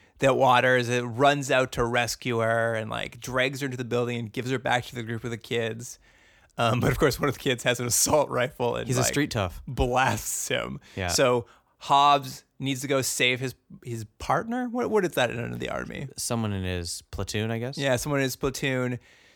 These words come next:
Speaker 1: So he runs in despite the fact they're about to bomb the house he's in, which is also full of kids. They didn't stop the kids from going in the place that's
Speaker 2: Yeah.
Speaker 1: about to get bombed. Uh, and he kind of rescues his buddy, and that kind of sets us up so we know that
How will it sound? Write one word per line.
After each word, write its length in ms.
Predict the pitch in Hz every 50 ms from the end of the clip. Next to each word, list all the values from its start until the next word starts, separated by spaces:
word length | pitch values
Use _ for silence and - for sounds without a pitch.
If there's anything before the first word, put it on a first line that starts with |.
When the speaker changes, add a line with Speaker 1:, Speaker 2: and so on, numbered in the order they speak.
| _ _ _ _
Speaker 1:
So 180 | - - 143 135
he 160 | 139 190 196
runs 400 | 160 143 156 156 165 170 147 147
in 180 | 151 143 139 135
despite 440 | 135 123 - - - 131 135 135 -
the 80 | 143 131
fact 360 | - - 123 123 127 - -
they're 100 | 131 123
about 220 | 120 120 120 120 -
to 140 | - 117 113
bomb 540 | 104 101 - - 120 120 120 123 123 127 123
the 80 | 123 110
house 280 | 120 117 117 117 -
he's 180 | - 120 113 117
in, 200 | 120 113 113 -
which 140 | 120 - -
is 100 | 131 123
also 280 | 120 120 120 - 170
full 180 | - - 156 139
of 80 | 127
kids. 300 | - - 139 123 117 107
They 100 | - 123
didn't 200 | 120 131 139 151
stop 360 | 143 - - 131 120 117 - -
the 80 | 127
kids 300 | - - - 127 127 -
from 140 | - 139 127
going 260 | - - - - 127
in 80 | 123 131
the 100 | 127 127
place 240 | - - - 131 -
that's 60 | - 101
Speaker 2:
Yeah. 80 | 95
Speaker 1:
about 100 | 80 80
to 60 | 82
get 120 | - - -
bombed. 380 | - 50 - - - - 143 - _ - - - - - _ _ _ _ _ -
Uh, 320 | 123 120 120 117 117 113 -
and 120 | - 117
he 80 | 127 131
kind 200 | - - 135 127
of 80 | 120 113
rescues 600 | 117 117 127 123 120 - - - 135 127 117 -
his 160 | 135 127 110
buddy, 340 | 110 - 127 123 117 120 120
and 80 | 117
that 140 | 123 120 -
kind 160 | - 123 120
of 80 | 117 -
sets 260 | - - 127 - -
us 160 | 117 107 -
up 140 | 123 117 -
so 120 | - -
we 120 | 123 120 120
know 260 | 120 117 120 123 120
that 220 | 113 123 120 120